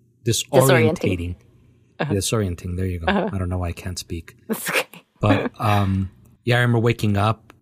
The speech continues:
Speaker 1: I think the first time that I woke up, you know, you kinda look around like,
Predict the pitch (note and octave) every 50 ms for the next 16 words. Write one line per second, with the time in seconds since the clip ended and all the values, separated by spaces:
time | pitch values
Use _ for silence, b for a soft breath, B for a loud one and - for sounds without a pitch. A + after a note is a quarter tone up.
0 | _ _ - A#2+ G2+ B2+ B2+ A#2+ A2 G2 - - - A#2+ A#2 - - - B2+ A#2+
1 | A2+ G#2 G2+ G2 G2+ G2+ G2 - - A2+ G#2+ G#2 - - A2+ G#2+ G#2 G2+ G2 -
2 | - G#2+ G#2 G#2 G#2+ G2+ - G2+ F#2+ G2 G2 G2 G2+ G2+ F#2 F#2+ - -